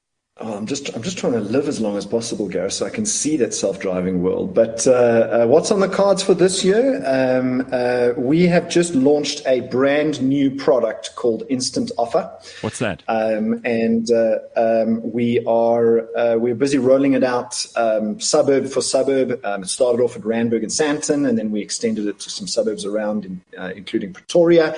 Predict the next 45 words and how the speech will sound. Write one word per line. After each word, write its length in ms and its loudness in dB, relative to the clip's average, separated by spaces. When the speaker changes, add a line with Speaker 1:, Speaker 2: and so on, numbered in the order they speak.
Speaker 2:
Mm-hmm. 220 -4
Speaker 1:
Um, 180 -2
in 120 2
the 40 2
next 220 0
couple 240 0
of 40 0
days, 280 2
we're 100 0
gonna 160 -2
extend 320 -2
it 80 -2
to 100 -2
the 100 -2
entire 440 -2
Gauteng. 600 -4
Um, 400 2
Speaker 2:
Hmm. 80 -4
Speaker 1:
and, 400 0
uh, 260 4
and 180 0
our 180 0
theory 400 4
is, 420 -4
is 180 0
that, 240 4
um, 280 2
for 180 2
all 180 4
the 60 -2
people 280 0
that 100 4
are 60 4
visiting 500 2
Auto 220 6
Trader, 420 0
which 220 -6
is, 180 -4
uh, 320 2
approximately 540 -4
ten 240 0
million 260 0
visits 300 -8
a 20 -6
month, 300 -2